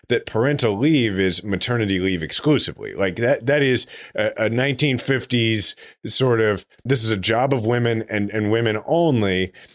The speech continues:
which is problematic in and of itself, obviously, but the constant suggestion that he should be at work, uh, it just calls into question the entire argument for parental leave, which I think is,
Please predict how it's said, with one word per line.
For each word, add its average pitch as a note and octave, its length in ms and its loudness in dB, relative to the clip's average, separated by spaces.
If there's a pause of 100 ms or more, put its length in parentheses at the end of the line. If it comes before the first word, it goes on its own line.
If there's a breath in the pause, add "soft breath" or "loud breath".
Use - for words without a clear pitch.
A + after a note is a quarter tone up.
(320 loud breath)
which D#3+ 340 0 (140)
is D3 160 0
problematic D3 800 2
in B2 120 0
and C3 100 0
of A#2 140 0
itself, A#2 580 2
obviously, G3 720 2 (300 loud breath)
but D3 260 2 (300)
the B2 180 -2
constant D#3 480 0
suggestion B2 680 0
that G#2 200 0
he B2+ 220 2
should A2+ 200 -2
be G#2 140 0
at F2 140 -2
work, B2+ 520 0 (540 loud breath)
uh, G#2 60 -8 (420)
it D3 120 2
just F#3 200 0
calls E3+ 300 2
into D#3 120 2
question C#3+ 420 0
the C3 100 2
entire B2 420 0
argument G#2 480 0
for G2 160 0
parental F#2 400 -2
leave, F2+ 300 0
which E2 120 -6
I E2+ 120 0
think E2+ 240 -6
is, D2+ 220 -8